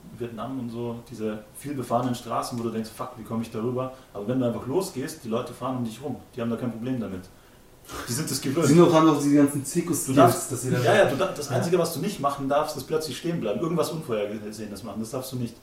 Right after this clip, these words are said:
Speaker 1: Weil
Speaker 2: Ja,
Speaker 1: dann
Speaker 2: wenn
Speaker 1: wirst du
Speaker 2: einfach
Speaker 1: dann
Speaker 2: auf die Straße läuft, das kennt jeder, dann weißt du, okay,
Speaker 1: Ja, ja, ja.
Speaker 2: kurz auf dem Bürgersteig hoch
Speaker 1: Du
Speaker 2: und
Speaker 1: kannst einschätzen, wo der in zwei Sekunden ist, ja, weil
Speaker 2: Ja.
Speaker 1: der geht in einem gewissen
Speaker 2: Mhm,
Speaker 1: Pace
Speaker 2: genau.
Speaker 1: und, ja, und dann kannst
Speaker 2: Da
Speaker 1: du halt
Speaker 2: kommt
Speaker 1: einfach
Speaker 2: das, das menschliche Hirn kann da gut mitarbeiten.
Speaker 1: Aber wenn du erschreckst und stehen bleibst, dann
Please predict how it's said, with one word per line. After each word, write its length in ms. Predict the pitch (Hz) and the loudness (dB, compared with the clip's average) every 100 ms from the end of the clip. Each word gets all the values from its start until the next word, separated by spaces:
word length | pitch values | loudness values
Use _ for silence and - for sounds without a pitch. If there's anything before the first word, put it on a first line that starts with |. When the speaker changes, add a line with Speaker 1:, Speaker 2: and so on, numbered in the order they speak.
| - - - - | -20 -20 -18 -4
Speaker 1:
Weil 80 | 123 | 4
Speaker 2:
Ja, 60 | |
Speaker 1:
dann 120 | 143 147 | 8 10
Speaker 2:
wenn 40 | |
Speaker 1:
wirst 100 | 156 | 8
du 0 | 175 | 8
Speaker 2:
einfach 60 | - | 10
Speaker 1:
dann 160 | 180 | 8
Speaker 2:
auf 60 | 165 | 8
die 80 | 151 | 4
Straße 360 | 147 165 180 | 4 4 4
läuft, 220 | 165 151 151 | 4 2 0
das 120 | 135 | 0
kennt 180 | 151 143 | 2 4
jeder, 180 | 147 131 | 4 4
dann 140 | 123 | 0
weißt 160 | 123 123 | -2 -4
du, 180 | 127 127 | -4 -4
okay, 200 | 127 117 | -2 2
Speaker 1:
Ja, 80 | 208 | 6
ja, 240 | 214 170 - - | 6 6 0 0
ja. 280 | 220 247 170 | 2 6 6
Speaker 2:
kurz 160 | 156 | 8
auf 80 | 156 | 6
dem 100 | 147 | 8
Bürgersteig 540 | 156 156 - 151 143 | 8 8 6 2 2
hoch 180 | 147 151 | 2 2
Speaker 1:
Du 80 | 143 | 4
Speaker 2:
und 60 | 143 | 4
Speaker 1:
kannst 260 | - - | 4 2
einschätzen, 480 | 185 214 190 185 175 | 2 4 4 2 2
wo 100 | 170 | 4
der 180 | 180 175 | 6 6
in 160 | 175 - | 2 -2
zwei 180 | 165 160 | 0 0
Sekunden 380 | 156 156 143 147 | -2 -6 -6 -6
ist, 160 | 131 123 | -4 -2
ja, 180 | 131 | 0
weil 160 | 135 135 | 2 2
Speaker 2:
Ja. 60 | 135 | 4
Speaker 1:
der 160 | 135 | 2
geht 320 | 135 147 147 | 0 -4 -4
in 100 | 131 | -2
einem 360 | 135 135 131 120 - | 0 2 0 -2 -8
gewissen 320 | 127 127 127 | -6 -2 -2
Speaker 2:
Mhm, 40 | 127 | 0
Speaker 1:
Pace 100 | 151 | 0
Speaker 2:
genau. 220 | - 120 117 | 2 0 0
Speaker 1:
und, 100 | 135 - 123 | -4 -6 -6
ja, 240 | 131 - 131 | -4 -4 -6
und 80 | 120 | -8
dann 100 | 123 | -4
kannst 180 | 131 123 | -4 2
Speaker 2:
Da 40 | |
Speaker 1:
du 60 | 127 | 4
halt 100 | 135 | 4
Speaker 2:
kommt 120 | 123 | 2
Speaker 1:
einfach 140 | 123 - | -2 -4
Speaker 2:
das, 140 | - - | -12 -14
das 180 | 120 - | -10 -6
menschliche 380 | 127 127 - 117 117 | -4 -6 -8 -8 -4
Hirn 200 | 123 117 | -4 -4
kann 140 | 117 | -6
da 60 | 113 | -6
gut 160 | 113 - | -8 -8
mitarbeiten. 400 | 117 104 95 92 | -6 -6 -6 -6
Speaker 1:
Aber 140 | 113 | -2
wenn 100 | 143 | 0
du 60 | 139 | 2
erschreckst 440 | 120 - 190 - 127 | 2 2 -4 -4 -6
und 80 | |
stehen 240 | - 156 160 | -6 -6 -4
bleibst, 280 | 131 - 147 | -6 -6 -6
dann 280 | 139 135 | -6 -6